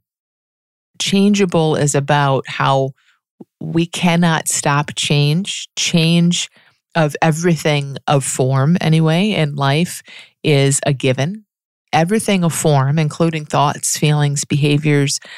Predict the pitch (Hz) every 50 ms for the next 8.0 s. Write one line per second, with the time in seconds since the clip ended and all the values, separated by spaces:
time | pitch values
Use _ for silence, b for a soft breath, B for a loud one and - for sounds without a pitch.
0 | B B B - 139 143 139 - 143 147 147 143 143 143 147 143 139 139 139 139
1 | 147 151 - - - - - 156 160 165 156 156 156 151 151 156 160 156 147 147
2 | 156 156 151 147 143 143 139 139 135 B B B B B B - 190 190 190 185
3 | 175 175 180 170 - 165 147 147 143 139 131 131 - - 160 156 165 156 - 170
4 | 151 - - - 151 143 143 143 143 143 143 - - 131 127 - 131 131 127 135
5 | 143 156 156 151 151 151 147 143 147 - B B B B B B B _ _ _
6 | _ _ - 190 196 190 - 185 185 180 175 - 160 160 160 156 - - - -
7 | - 123 - 175 170 160 165 165 - 165 160 147 - - 147 143 - - 139